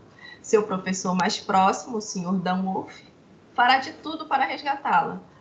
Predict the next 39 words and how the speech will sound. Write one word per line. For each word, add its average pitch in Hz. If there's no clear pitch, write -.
Mas 269
até 277
que 311
ponto 262
é 240
possível 240
desafiar 208
a 190
morte? -
De 196
mil 208
e 262
trezentos 214
a 185
dois 185
mil 196
e 262
cinquenta, 208
Connie 262
Willis 214
faz 196
um 208
trabalho 180
magnífico 220
na 220
construção 208
de 196
personagens 208
complexos, 185
densos 220
e 262
pelos 226
quais 220
é 226
quase 220
impossível 240
não 254
sentir 330
empatia. -